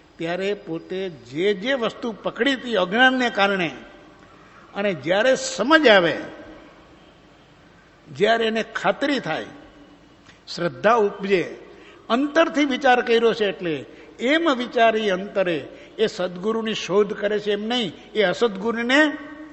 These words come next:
છોડી દે છે. આટલી પણ હિંમત એનામાં છે. એ સંપ્રદાયને પણ છોડી દે, એ ગચ્છને પણ છોડી દે. સમય આવે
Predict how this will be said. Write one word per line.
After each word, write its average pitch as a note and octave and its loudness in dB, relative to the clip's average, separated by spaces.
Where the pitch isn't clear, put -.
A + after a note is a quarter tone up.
છોડી G#3 0
દે F3 0
છે. B2 -10
આટલી A#3 -4
પણ G#3+ -4
હિંમત F#3+ -2
એનામાં F#3+ -2
છે. E3 -8
એ G#3 2
સંપ્રદાયને G#3+ 2
પણ B3 0
છોડી E3 -8
દે, A2 -18
એ F#3+ -2
ગચ્છને F#3+ 2
પણ B3 0
છોડી C#3 -18
દે. - -20
સમય A#3 0
આવે G#3 6